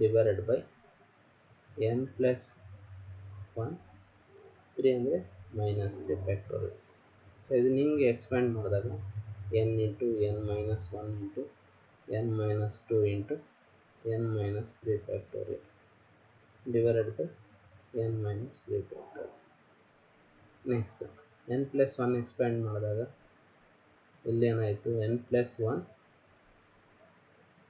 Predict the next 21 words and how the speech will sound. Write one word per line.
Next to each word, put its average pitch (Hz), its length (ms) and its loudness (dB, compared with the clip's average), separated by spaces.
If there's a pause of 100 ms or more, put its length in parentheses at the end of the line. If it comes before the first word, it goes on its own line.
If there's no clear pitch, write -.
(920)
ಇಲ್ಲಿ 147 180 -4 (220)
n 117 40 0 (140)
minus 107 400 0
two 156 120 4 (100)
factorial 104 640 4
ಆಯಿತು. 101 220 -8 (1500)
ಪ್ಲಸ್ 120 260 2 (100)
ಒನ್ 139 100 2 (100)
ಮೈನಸ್ 117 360 0
ಅಂದರೆ 123 180 0 (140)
minus 104 380 0
two 98 140 -2
ಆಯಿತು. 92 180 -4 (140)
ಇಲ್ಲಿ 143 200 2 (400)
ಎಕ್ಸ್ಪ್ಯಾಂಡ್ 123 400 -2
ಮಾಡಿದಾಗ 107 260 4 (760)
n 110 200 0 (160)
plus 117 240 2 (220)
one 110 120 0 (140)
into 95 260 0 (2000)
n 123 60 6